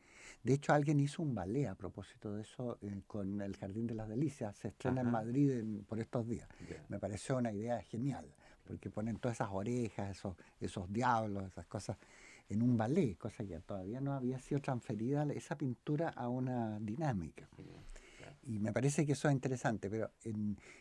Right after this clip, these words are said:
Speaker 1: en ese tipo de cuadros uno ve una posibilidad de, de temporizar, por así decirlo, de poner en tiempo, porque son escenas. Pero hay otros que, más abstractos que uno ve un, un color nomás. Y
Speaker 2: Claro.
Speaker 1: eso no,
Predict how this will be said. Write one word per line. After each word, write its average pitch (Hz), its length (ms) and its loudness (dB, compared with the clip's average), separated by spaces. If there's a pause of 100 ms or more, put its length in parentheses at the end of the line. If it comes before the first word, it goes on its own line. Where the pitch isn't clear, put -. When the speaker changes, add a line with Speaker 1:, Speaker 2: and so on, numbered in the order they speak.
Speaker 1:
en 123 200 2
ese 202 260 4
tipo 208 240 4
de 185 80 4
cuadros 180 360 6
uno 165 280 6
ve 160 320 10
una 135 320 6
posibilidad 120 840 4
de, 139 280 6
de 107 240 0
temporizar, 117 800 0
por - 220 -12
así - 180 -12
decirlo, 95 240 -10
de 98 140 -6
poner 107 340 -4
en 113 140 0
tiempo, 104 600 0 (140)
porque 92 360 -8 (180)
son 117 280 0 (120)
escenas. - 340 -6 (300)
Pero 131 140 4
hay 131 140 6
otros 156 320 0
que, - 200 -20
más 110 140 0
abstractos 127 500 -2
que - 140 -8
uno 120 180 2
ve 131 260 0
un, 107 420 -6 (800)
un 147 180 -2 (200)
color 170 340 4
nomás. - 320 -2 (800)
Y 101 60 -14
Speaker 2:
Claro. 104 160 0
Speaker 1:
eso 139 240 0
no, 123 200 0